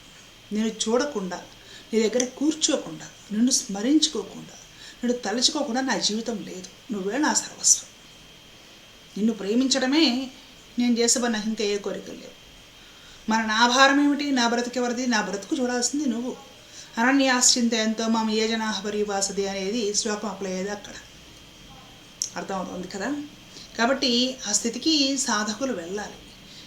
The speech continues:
పరమాత్ముడు ఏం చెప్తున్నాడంటే, జనాలు వివేకహీనులై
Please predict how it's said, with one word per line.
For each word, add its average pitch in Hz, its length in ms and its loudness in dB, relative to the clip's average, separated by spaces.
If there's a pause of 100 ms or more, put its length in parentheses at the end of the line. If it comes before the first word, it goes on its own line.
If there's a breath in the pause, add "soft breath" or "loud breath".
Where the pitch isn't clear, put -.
(180 loud breath)
పరమాత్ముడు 285 420 2
ఏం 269 60 4
చెప్తున్నాడంటే, 226 680 2
జనాలు 220 1000 2
వివేకహీనులై 214 1400 2